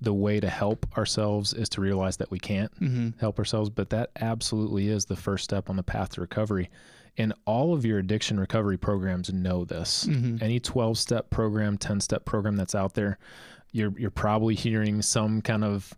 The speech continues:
Speaker 1: uh, images to A A, N A, that kind of stuff. A-, and we, we know this great prayer, right?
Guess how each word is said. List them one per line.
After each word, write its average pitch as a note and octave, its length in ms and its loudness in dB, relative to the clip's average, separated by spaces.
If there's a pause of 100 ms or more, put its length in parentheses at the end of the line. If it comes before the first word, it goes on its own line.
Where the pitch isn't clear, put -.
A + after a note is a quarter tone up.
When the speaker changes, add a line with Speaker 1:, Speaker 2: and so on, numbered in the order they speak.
(360)
Speaker 1:
uh, G#2+ 160 0
images A2 520 2
to - 100 -2 (100)
A G#2+ 220 2
A, G2+ 640 2
N G#2+ 180 2
A, G2+ 520 0
that G#2 180 -2
kind G2 160 -2
of F#2 80 -2
stuff. - 420 -2 (480)
A-, - 240 -4
and A2 100 0
we, G#2+ 300 0
we A#2+ 120 2
know A#2 180 2
this A2 140 0
great G#2+ 280 0
prayer, G#2+ 240 2
right? G2 240 2